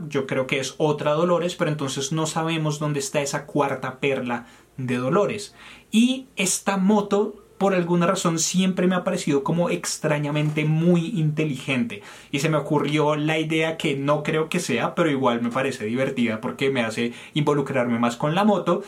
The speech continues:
de que Dolores está dentro de la moto de alguna manera u otra, porque además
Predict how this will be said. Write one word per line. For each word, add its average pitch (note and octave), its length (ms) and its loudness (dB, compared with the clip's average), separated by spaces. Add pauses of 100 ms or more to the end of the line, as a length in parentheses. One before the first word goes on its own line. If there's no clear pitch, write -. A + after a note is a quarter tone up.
(260)
de E3 240 0
que D#3 320 -2
Dolores F3 680 2
está C3+ 360 0
dentro C#3+ 400 -2
de A#2+ 100 0
la A#2 100 -2
moto A#2 380 -2
de C3 220 -4
alguna C3+ 320 0
manera B2+ 280 0
u C3 80 2
otra, D3+ 220 2
porque C#3 260 -4
además D3 520 -2